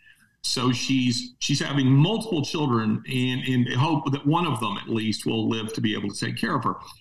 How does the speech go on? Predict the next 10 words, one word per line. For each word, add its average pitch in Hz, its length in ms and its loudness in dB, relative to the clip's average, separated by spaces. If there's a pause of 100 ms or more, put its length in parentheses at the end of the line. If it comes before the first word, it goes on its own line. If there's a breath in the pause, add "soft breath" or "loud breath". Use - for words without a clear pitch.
(120)
With 247 420 4
the 226 100 0
use 156 540 2
of 127 260 -2
vaccines, 120 1080 -4
we 113 180 4
will 127 180 4
be 110 280 0
able 104 240 -2
to, 98 460 0